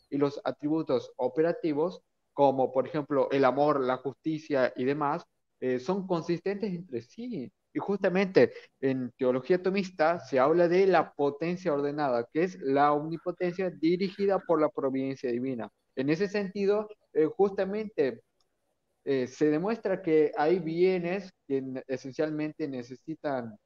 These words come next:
virtudes, perdón, entendiendo virtud, se-, tomísticamente como la adecuación de la voluntad para el fin para el cual fue creado,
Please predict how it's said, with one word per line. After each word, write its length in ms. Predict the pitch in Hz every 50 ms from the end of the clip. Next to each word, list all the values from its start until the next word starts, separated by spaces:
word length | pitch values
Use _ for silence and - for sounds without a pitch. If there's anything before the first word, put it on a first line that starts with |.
| _ _
virtudes, 600 | - 127 131 139 - _ 180 190 180 156 151 143 -
perdón, 300 | - 131 123 135 139 143 -
entendiendo 500 | 135 127 120 135 131 139 151 160 170 165
virtud, 580 | 143 143 131 135 - - 196 190 175 135 - - - _ _
se-, 140 | - 139 - _ _
tomísticamente 840 | - 139 131 147 147 - 156 - 143 139 151 170 175 156 - 131
como 280 | - - 135 139 147 143
la 260 | 143 139 135 131 131
adecuación 600 | 131 131 139 135 - - 143 143 - - 170 165 151
de 80 | 139
la 100 | 127 120
voluntad 560 | 117 127 131 135 135 135 - 160 156 151 147 -
para 180 | - 127 117 120
el 120 | 120 120
fin 200 | - 147 151 143
para 200 | - 127 113 117
el 80 | 117 117
cual 180 | - 135 139 -
fue 120 | - 160 156
creado, 500 | - 165 165 151 143 139 147 156 170 185